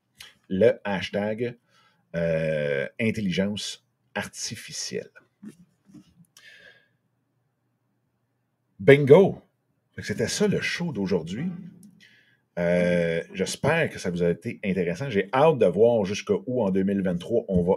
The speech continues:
aller avec l'intelligence artificielle. Euh, j'ai fait des prédictions dans le fameux show de mon chum Marco Bernard avec les prédictions deux mille vingt-trois. Là, on était une douzaine à donner nos prédictions. Les miennes portaient sur l'intelligence artificielle. Euh, ce que j'avais prédit pour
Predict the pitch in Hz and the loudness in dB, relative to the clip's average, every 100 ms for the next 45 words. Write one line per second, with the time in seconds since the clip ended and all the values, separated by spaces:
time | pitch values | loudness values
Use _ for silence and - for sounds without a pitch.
0 | - 113 107 113 120 85 - - - - | 0 0 0 0 -6 -10 -20 -20 -20 -20
1 | _ 90 90 92 101 92 95 101 101 87 | _ -4 -2 0 -2 -2 -4 -4 -4 -6
2 | - - - 110 131 135 _ _ _ _ | -8 -12 -2 0 0 -6 _ _ _ _
3 | _ 85 85 85 80 78 78 87 - 127 | _ -6 -2 -2 -2 -6 -6 -6 -2 -2
4 | 123 107 107 - - 127 117 101 95 113 | -2 -4 -8 -8 -6 -4 -2 2 2 2
5 | 98 104 107 98 - - 120 110 95 92 | -2 0 -2 -4 -6 -4 0 2 2 0
6 | 92 113 107 98 - 104 95 104 107 101 | 0 -2 -2 -6 -4 -2 -2 -2 -2 -2
7 | 90 90 104 95 - 92 - - 107 95 | 0 0 0 -4 -4 -10 -10 -6 -2 0
8 | 90 95 87 80 - 110 101 92 90 87 | 0 0 0 -6 -6 -4 -2 0 -2 -2
9 | 85 85 92 85 107 101 80 85 92 95 | -2 -2 -2 2 2 2 -2 0 0 -2
10 | 87 87 - - 120 131 - - - _ | -4 -10 -12 -4 -4 -4 -20 -20 -20 _
11 | 98 107 101 113 117 98 110 107 104 - | -4 0 4 4 4 2 -4 -2 -4 -2
12 | 117 110 92 90 90 87 95 92 - - | -2 0 0 -2 -4 -4 -4 -6 -12 -12
13 | - 110 131 - - - - - - _ | -4 -2 -4 -16 -20 -20 -20 -20 -20 _
14 | 90 87 85 82 - 104 98 95 - 95 | -2 0 0 -2 0 4 4 2 -2 -6
15 | 92 104 95 92 87 - | -6 -2 0 0 -4 -12